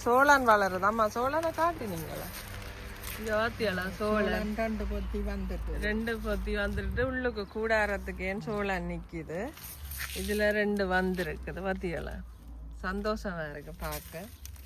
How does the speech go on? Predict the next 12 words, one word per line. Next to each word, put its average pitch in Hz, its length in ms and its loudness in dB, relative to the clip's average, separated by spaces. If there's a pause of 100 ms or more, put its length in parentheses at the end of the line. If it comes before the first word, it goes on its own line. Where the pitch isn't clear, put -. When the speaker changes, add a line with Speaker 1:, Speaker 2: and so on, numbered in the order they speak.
(340)
Speaker 1:
இதுல 196 340 -8
என்னவோ 190 400 -6
வச்ச 180 320 -6
நாங்கள் 175 440 -6
என்னன்னு 180 360 -8 (180)
தெரியல. 160 500 -10 (720)
Speaker 2:
தக்காளி 226 440 -10
எல்லாம் 214 260 -12
கிழிச்சு 220 580 -10
காய்ச்சி 214 400 -12
சேர்க்கறாங்க. 254 560 -10 (880)
Speaker 1:
எங்க? 202 500 0